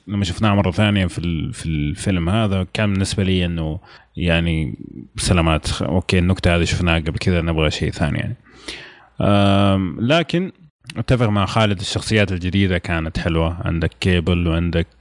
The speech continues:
آه، آه، دومينو، آه، ك-، كانت شخصية ممتعة جدًا. آه، تحس إنه أضافوا للفيلم،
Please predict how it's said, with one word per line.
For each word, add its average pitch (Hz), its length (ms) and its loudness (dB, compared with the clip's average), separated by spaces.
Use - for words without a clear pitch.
آه، 82 380 2
آه، 78 360 2
دومينو، 98 480 -2
آه، 82 240 -8
ك-، - 180 -10
كانت 92 280 2
شخصية - 340 0
ممتعة 80 380 0
جدًا. 85 400 -2
آه، 82 160 0
تحس 135 380 0
إنه 110 420 2
أضافوا 117 400 0
للفيلم، 104 680 -2